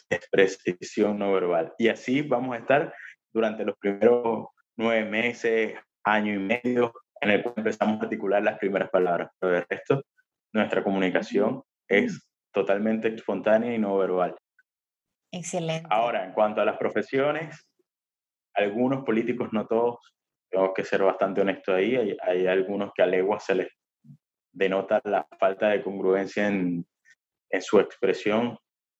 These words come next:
Speaker 1: tanto a nivel verbal como a nivel de len-, de expresión no verbal también.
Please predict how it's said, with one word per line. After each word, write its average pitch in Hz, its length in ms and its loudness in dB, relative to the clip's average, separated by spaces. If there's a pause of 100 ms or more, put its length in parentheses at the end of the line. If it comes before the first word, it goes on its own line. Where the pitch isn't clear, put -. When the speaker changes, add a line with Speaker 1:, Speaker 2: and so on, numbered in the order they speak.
(260)
Speaker 1:
tanto 101 320 2
a 104 60 4
nivel 104 360 0
verbal 117 500 0
como 123 260 0
a 110 60 4
nivel 104 460 -2
de 113 160 2
len-, 101 300 -6
de 98 180 6
expresión 98 640 0
no 104 140 0
verbal 95 420 2
también. 87 380 -2